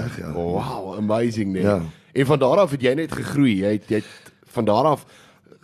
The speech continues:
Speaker 2: van s-, krag tot krag gegaan met, eh, verskillende treffers.
Speaker 1: Ja.
Speaker 2: Wow, amazing.
Speaker 1: Kyk,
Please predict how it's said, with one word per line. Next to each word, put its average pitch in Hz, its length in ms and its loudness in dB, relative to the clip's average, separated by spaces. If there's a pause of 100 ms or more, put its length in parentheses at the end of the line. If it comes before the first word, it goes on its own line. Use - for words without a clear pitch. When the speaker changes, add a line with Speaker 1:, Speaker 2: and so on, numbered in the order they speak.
(120)
Speaker 2:
van 127 280 0
s-, - 120 -10 (100)
krag 156 240 0
tot - 200 -4
krag 139 260 0
gegaan 127 420 0
met, 110 360 -2
eh, 107 260 4 (280)
verskillende 135 760 2
treffers. 107 680 -2
Speaker 1:
Ja. 92 100 -10 (180)
Speaker 2:
Wow, 92 300 -2 (160)
amazing. 156 300 2
Speaker 1:
Kyk, 147 100 -12